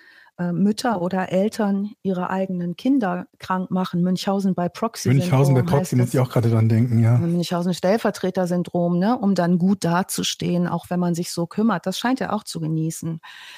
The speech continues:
Speaker 1: Ähm, also niemanden wundert es, dass Webster, dieser frühere Feuerteufel, Pyro auch genannt, äh, dass der auch mehrere Kanister Benzin im Kofferraum seines Autos lagert.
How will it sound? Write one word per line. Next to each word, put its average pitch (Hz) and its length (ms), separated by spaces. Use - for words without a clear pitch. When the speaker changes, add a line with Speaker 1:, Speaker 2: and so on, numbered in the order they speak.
Speaker 1:
Ähm, 165 420
also 165 220
niemanden 190 460
wundert 196 400
es, 175 160
dass - 240
Webster, 170 380
dieser 160 260
frühere 170 420
Feuerteufel, 196 1040
Pyro 180 540
auch 196 280
genannt, 208 440
äh, - 160
dass 165 200
der - 180
auch 175 140
mehrere 180 420
Kanister 190 480
Benzin 208 460
im 262 140
Kofferraum 165 600
seines 165 360
Autos 160 580
lagert. 160 720